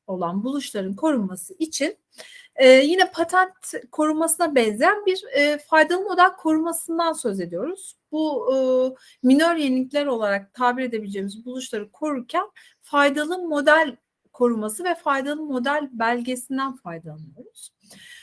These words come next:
E, faydalı model koruması, e, sağlanabilen ülkelere işte Türkiye'yi, Almanya'yı, Japonya'yı, Çin'i örnek olarak gösterebiliriz. Bütün ülkelerde faydalı model koruması söz konusu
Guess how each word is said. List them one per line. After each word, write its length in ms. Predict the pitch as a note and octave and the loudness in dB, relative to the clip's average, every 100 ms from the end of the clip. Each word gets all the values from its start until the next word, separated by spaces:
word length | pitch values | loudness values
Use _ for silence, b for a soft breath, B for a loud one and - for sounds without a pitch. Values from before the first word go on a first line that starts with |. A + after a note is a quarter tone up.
| B B | B B
E, 340 | B3 A#3+ B3 | 2 4 4
faydalı 400 | B3 C#4+ C#4+ F4+ | 2 2 2 0
model 360 | G#4+ C4 A3+ A3 | -2 0 0 -2
koruması, 920 | - D4 D4+ C4+ B3+ - F#4 G4 - B3 | -4 -4 -2 -4 -4 -4 -4 -4 -6 -2
e, 200 | A#3+ B3 | 0 0
sağlanabilen 840 | C#4 D4+ D4+ D4 B3+ A#3 G#3+ G#3+ | 2 2 2 -2 -4 -4 -6 -8
ülkelere 760 | C#4 C#4 C#4 A3 A3+ D4+ D4 - | -10 -10 -8 -6 -2 -2 -2 -6
işte 280 | B3+ C4 B3 | -10 -10 -12
Türkiye'yi, 880 | - D#4 C4 - F3+ D#3+ D3 D#3 | -10 -10 -10 -8 -6 -6 -8 -12
Almanya'yı, 680 | - B3+ C4 B3+ B3 F#3+ G3 | -4 -2 0 0 -2 -4 -8
Japonya'yı, 840 | A3+ C#4 - B3+ G3+ F3 F3 A#3 A#3+ _ _ _ _ _ | -6 -8 -6 -6 -6 -8 -8 -10 -10 _ _ _ _ _
Çin'i 400 | - C#4+ A#3 D#4 | -6 -2 0 0
örnek 340 | D4+ C#4+ D4 | 0 0 -2
olarak 360 | B3 G#3+ C4+ D4 | -2 -2 -2 -2
gösterebiliriz. 920 | C#4 C4 - B3+ D#4 A#3 F#3+ F#3+ G3 | -4 -4 -4 -4 -4 -4 -4 -6 -8
Bütün 340 | A#3 - D#4 B3+ | -10 -8 -6 -6
ülkelerde 480 | A#3+ B3 A3 A3+ B3 | -4 -2 -2 -2 -6
faydalı 400 | B3+ A#3+ A#3 A#3 | -2 0 0 -2
model 340 | A3 G#3 G#3 | -2 -2 -4
koruması 480 | - A3 G#3+ B3+ - | -4 -6 -4 -2 -2
söz 260 | C4+ B3+ | -4 -6
konusu 360 | - G3 G3 F4+ | -6 -10 -8 -8